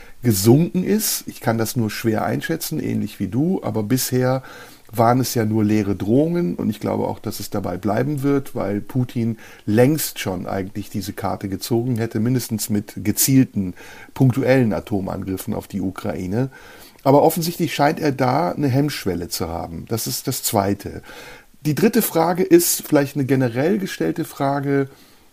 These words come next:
Wer eigentlich hat sich mit seiner Meinung durchgesetzt? Ist es die Fraktion der Pazifisten, die von Anfang an gesagt hat, es können nur Verhandlungen zu einem Frieden führen?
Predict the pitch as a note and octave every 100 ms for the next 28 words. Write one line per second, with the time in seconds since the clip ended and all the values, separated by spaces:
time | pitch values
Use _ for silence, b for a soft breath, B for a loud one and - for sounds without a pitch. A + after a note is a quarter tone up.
0 | B C3 A#2+ C3+ F#3 A#3+ - F3 F3 F3+
1 | F3 E3+ - D#3 - D3 D3+ - C#3 D#3
2 | C#3+ C3+ C3 A#2+ B2+ C3+ C3+ E3 E3+ F#3
3 | - - C#3 C3+ C3+ - C#3 A#2+ C3 -
4 | C#3 C3+ B2+ A#2+ A2 C3+ - F3 - -
5 | F#3+ A3 B B B B B C#3 C#3 C3
6 | C3+ D#3+ C#3+ C3+ C#3 B2+ B2+ C3 - B2+
7 | - - C3+ - D3 D3+ D3 - A2 A#2+
8 | C#3+ D#3+ F3 F3+ F3 - D3+ D#3 - E3
9 | E3+ E3+ - E3 E3+ E3+